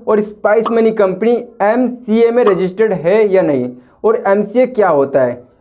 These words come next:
एमसीए को कहते हैं Ministry of Corporate Affairs, एक जो गवर्नमेंट संस्था है जहाँ पर किसी भी ऑर्गेनाइजेशन माने किसी भी कंपनी को स्टार्टअप करने के लिए एक माने गवर्नमेंट प्रूफ में दिखाने के लिए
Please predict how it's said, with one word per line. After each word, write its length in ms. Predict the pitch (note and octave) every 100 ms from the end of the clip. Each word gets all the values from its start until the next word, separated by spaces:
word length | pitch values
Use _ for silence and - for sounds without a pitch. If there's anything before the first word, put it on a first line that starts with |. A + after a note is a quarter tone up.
| -
एमसीए 300 | F#3+ F#3+ A#3+
को 60 |
कहते 140 | A3 A#3
हैं 80 | G#3
Ministry 440 | G3+ A3 A3 A#3
of 200 | A#3+ G#3+
Corporate 480 | G#3+ - F#3+ F#3+ A3
Affairs, 200 | E3+ F3
एक 220 | E3 F#3+
जो 100 | G#3+
गवर्नमेंट 440 | F3+ F3 F3+ A3
संस्था 320 | G#3+ G3+ F#3+ A3
है 180 | G#3+
जहाँ 280 | C#3+ E3 F#3+
पर 300 | G#3+ G#3+ G3+ G3+ - _ -
किसी 300 | G3+ G3 A#3+
भी 180 | A#3 A#3
ऑर्गेनाइजेशन 480 | G3 F#3+ F#3 F3+
माने 180 | F3 G3+
किसी 360 | F#3+ - F#3 A3+
भी 100 | A3+
कंपनी 380 | A3+ G3+ F3+ G#3
को 140 | G3+
स्टार्टअप 460 | G3 F#3 F3+ G#3 G#3+
करने 240 | F3+ F3
के 100 | E3
लिए 280 | F3+ G3 - F#3+
एक 260 | F#3+ - _ _ _ -
माने 240 | E3 G3+
गवर्नमेंट 500 | F3+ D3+ F3+ G#3+ A3
प्रूफ 160 | G#3+ G#3+
में 180 | A3 G#3+
दिखाने 440 | F3 D#3 D#3 G3
के 160 | F#3+ F3+
लिए 320 | E3+ G#3+